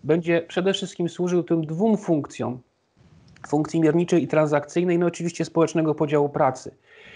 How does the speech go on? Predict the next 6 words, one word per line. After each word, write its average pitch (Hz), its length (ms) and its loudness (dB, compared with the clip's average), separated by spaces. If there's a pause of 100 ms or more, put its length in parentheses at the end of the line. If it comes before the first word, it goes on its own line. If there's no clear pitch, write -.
(340)
E, 131 500 4 (180)
tak 180 180 0
w - 40 -18
telegraficznym 175 640 -2
skrócie, 175 400 -4
bo 151 400 0